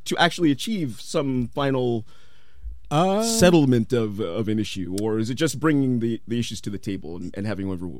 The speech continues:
Speaker 1: all parties be heard?
Speaker 2: Right. I mean, I think that's different for everybody, and it's certainly been, uh, uh, different in the five years that I've had a tenure there. Resolution and resolving things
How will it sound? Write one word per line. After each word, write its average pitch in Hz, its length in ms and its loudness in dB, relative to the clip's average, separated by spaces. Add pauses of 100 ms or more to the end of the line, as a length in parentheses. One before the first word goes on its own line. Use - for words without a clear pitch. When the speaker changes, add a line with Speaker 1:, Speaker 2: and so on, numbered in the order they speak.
(280)
Speaker 1:
all 110 120 2
parties 101 300 -4
be 80 120 -10
heard? 87 260 -10
Speaker 2:
Right. 104 340 -2 (100)
I 139 100 4
mean, 160 160 8
I 170 100 6
think 185 180 0
that's 143 220 2
different 127 380 0
for 110 140 -2
everybody, 104 400 0
and 101 100 0
it's 98 80 -2
certainly 123 360 2
been, 107 720 2 (140)
uh, 107 400 0
uh, 104 260 -2
different 110 320 0
in 104 80 2
the 95 80 -2
five 107 320 -2
years 101 300 0
that 110 260 -4
I've 107 200 -2
had 101 180 -4
a 90 40 -8
tenure 98 340 -6
there. 95 180 -6
Resolution 117 680 2
and 101 160 0
resolving 101 800 -2
things 101 680 -6